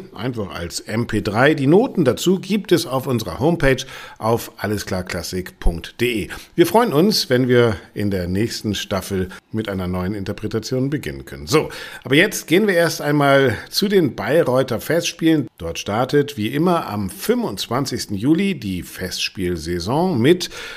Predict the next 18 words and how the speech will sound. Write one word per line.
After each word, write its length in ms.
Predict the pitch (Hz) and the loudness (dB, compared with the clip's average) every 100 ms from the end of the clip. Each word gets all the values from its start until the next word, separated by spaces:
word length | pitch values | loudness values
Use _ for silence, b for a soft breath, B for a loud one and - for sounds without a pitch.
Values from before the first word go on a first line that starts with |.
| B 95 | B -12
dieses 400 | 85 120 147 - | -6 -4 -4 -6
Jahr 520 | 80 104 151 160 - | -4 0 0 0 -4
der 340 | 139 160 160 - | -2 -2 -4 -4
Oper 420 | 101 98 98 85 - | -4 -2 -4 -4 -10
Parsival. 960 | - 92 95 - 151 143 139 190 220 220 B _ | -6 -2 0 0 0 0 4 4 4 0 B _
Der 100 | 98 | -8
Regisseur 520 | 90 85 120 170 214 214 | -6 -4 0 0 0 -4
Jay 260 | - 92 82 | -6 -4 -4
Scheib 580 | - 104 135 220 220 - B B B - | -4 0 2 2 0 -2 B B B -4
inszeniert 1080 | 127 131 - 107 104 120 156 208 220 - - | -2 -2 -2 -2 0 2 2 2 0 -6 -10
zum 360 | - - 95 - | -8 -6 -6 -10
einen 720 | - 90 107 156 214 226 147 | -8 -4 -2 0 0 -2 -4
ganz 440 | - 92 185 - - | -4 -2 -2 -2 -2
normal 520 | 90 87 117 180 190 | -4 -4 -2 -2 -2
auf 340 | - 123 - | -2 -2 -2
der 140 | - 85 | -6 -6
Bühne 600 | 95 127 180 214 220 - - | -2 0 2 2 0 -4 -8
und 320 | 110 131 208 | 0 2 2